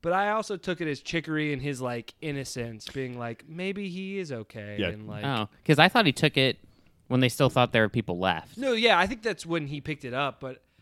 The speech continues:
Speaker 1: I don't know, I, 'cause that's what they did for Patrick Wilson, was they left
Speaker 2: Mm-hmm.
Speaker 1: those rocks
Speaker 3: Yeah, but
Speaker 1: and
Speaker 3: so I, w-, I think I would have agreed with you if he laid down more than one,
Speaker 1: Oh.
Speaker 3: because the thing
Speaker 2: Mm.
Speaker 3: with Patrick Wilson was four rocks.
Speaker 1: That's true.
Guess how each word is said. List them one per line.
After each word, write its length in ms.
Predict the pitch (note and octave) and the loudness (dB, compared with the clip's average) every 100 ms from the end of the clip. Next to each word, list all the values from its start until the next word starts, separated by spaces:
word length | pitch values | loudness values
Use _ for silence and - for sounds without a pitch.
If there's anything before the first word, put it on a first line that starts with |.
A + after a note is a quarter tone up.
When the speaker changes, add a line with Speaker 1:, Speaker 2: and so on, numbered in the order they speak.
| _ | _
Speaker 1:
I 60 | G#3 | -2
don't 100 | G3+ | -2
know, 160 | E3 | 0
I, 140 | C#3+ E3 - | 0 -2 -6
'cause 160 | - F3+ | -10 0
that's 220 | A3+ A#3 | 2 2
what 100 | G#3+ | 0
they 120 | G3+ | 0
did 320 | D#3+ D#3 D#3+ C#3 | 2 0 -2 -6
for 100 | D3+ | -10
Patrick 320 | C#3 C#3+ A#2+ | -4 -4 -4
Wilson, 300 | A2+ D3 C#3 | -4 -4 -4
was 100 | A#2 | -8
they 60 | A2 | -4
left 200 | G#2 F2+ | -4 -2
Speaker 2:
Mm-hmm. 20 | E2+ | -6
Speaker 1:
those 120 | G#2 | -6
rocks 340 | A2 A#2+ B2+ | -4 -2 4
Speaker 3:
Yeah, 140 | C#3 C#3+ | 6 6
but 160 | C3+ | 6
Speaker 1:
and 120 | A2 A2 _ - | 2 -6 _ -2
Speaker 3:
so 140 | - | 6
I, 40 | E3+ | 8
w-, 160 | E3+ - | 8 6
I 100 | C3+ | 2
think 180 | - F#3+ | 4 6
I 60 | |
would 120 | D#3+ | 8
have 80 | C3+ | 8
agreed 300 | A#2 G#2 A#2+ | 6 4 4
with 140 | A2+ - | 4 4
you 100 | A#2 | 2
if 100 | G#2+ | 2
he 100 | A#2 | 0
laid 180 | A2+ G#2+ | 0 2
down 180 | G#2+ | 2
more 160 | G#2 G#2 | 2 2
than 260 | G2 F#2+ F2+ | 0 -2 -4
one, 400 | F#2 F#2+ A#2+ B2+ B2 | -2 -2 -2 -6 -10
Speaker 1:
Oh. 260 | A#2+ A#2 | -10 -4
Speaker 3:
because 320 | A#2 B2 A2 - | 2 4 2 0
the 100 | A#2 | 2
thing 200 | C3+ C3 | 4 6
Speaker 2:
Mm. 40 | |
Speaker 3:
with 100 | A#2+ - | 4 4
Patrick 240 | A#2+ G2+ | 2 2
Wilson 240 | A2+ A2 G2+ | 0 0 -2
was 100 | F#2 | -2
four 260 | - F#2+ G2 | 0 2 2
rocks. 480 | A2+ A#2 - - _ _ | 2 -2 -6 -20 _ _
Speaker 1:
That's 240 | E3+ F3+ - | 2 2 0
true. 400 | - A2 G#2 | -10 -10 -10